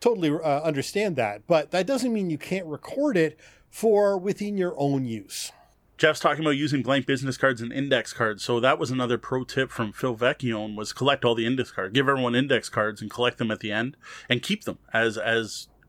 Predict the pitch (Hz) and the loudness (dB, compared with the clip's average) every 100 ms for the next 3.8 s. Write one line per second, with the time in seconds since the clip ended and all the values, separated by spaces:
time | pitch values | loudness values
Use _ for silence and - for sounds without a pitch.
0 | - 127 127 151 123 135 202 240 - 170 | -2 0 2 2 0 -4 -4 -6 -2 0
1 | 156 160 175 143 123 127 127 151 - 127 | 2 2 2 0 0 0 0 0 -2 -2
2 | 120 117 113 123 117 127 110 101 107 113 | -2 -4 -2 -2 0 0 -2 -8 -14 -12
3 | 123 110 113 104 98 104 139 - | -10 -10 -10 -10 -10 -10 -12 -14